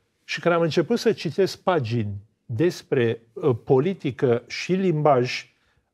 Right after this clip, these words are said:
a, eu am crezut că citesc un text de astăzi. Uh,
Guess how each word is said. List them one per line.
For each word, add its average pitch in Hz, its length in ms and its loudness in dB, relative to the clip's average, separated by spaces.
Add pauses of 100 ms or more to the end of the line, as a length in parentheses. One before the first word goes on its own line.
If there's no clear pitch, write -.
a, 151 400 2
eu 170 120 4
am 254 80 -2
crezut 208 260 -2
că 220 100 2
citesc - 440 -2
un 180 120 -2
text 190 240 -2
de 214 80 -2
astăzi. 107 520 -4 (1040)
Uh, - 140 -6